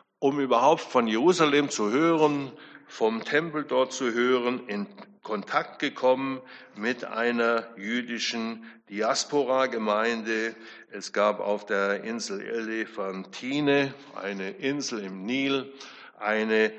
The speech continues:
Gemeinde und man geht davon aus, dass er mit dieser jüdischen Gemeinde in Kontakt gekommen war, hatte vieles gehört und auch sicher vieles gut gefunden, hatte menschlichen, geistlichen Kontakt bekommen. Aber wie gesagt,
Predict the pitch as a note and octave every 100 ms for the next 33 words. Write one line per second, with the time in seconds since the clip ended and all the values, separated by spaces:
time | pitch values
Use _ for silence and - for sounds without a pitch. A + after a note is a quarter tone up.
0 | - - F#2 F#2+ G2+ A2 G#2 G#2 - G2+
1 | G#2 - - - G#2+ G#2 G2+ G#2 G#2+ G2+
2 | A2+ G2+ A#2 B2+ - A2+ G#2 A2+ G#2 G2+
3 | B2 A#2+ A#2+ F#2+ G2+ A2 A#2 A2 A2 G2
4 | F#2+ G#2 A2 G#2 F#2+ F#2 E2 D3 D3+ -
5 | - B2 A#2 G#2+ G#2+ G#2 G2+ G#2 F#2+ A#2+
6 | G#2 G2+ - G#2 E3 G#3 - - - -
7 | - - - - _ - _ _ _ A#2
8 | A#2+ B2 G#2+ G#2+ - A#2 A2+ G#2+ A2+ G#2
9 | G#2+ - D3 D3+ C#3+ - A#2+ A#2 A#2 A2+
10 | A2 G2 - F#2+ A2 C3+ B2+ A#2 G#2+ A2+
11 | G2+ G2+ A#2 - A2 G#2 G2+ G#2 G2 G#2
12 | G#2 - G#2 - F#2 F#2 F#2 - - -
13 | A2 A2 A2+ F#2+ G2+ G#2 - F#2 G2 -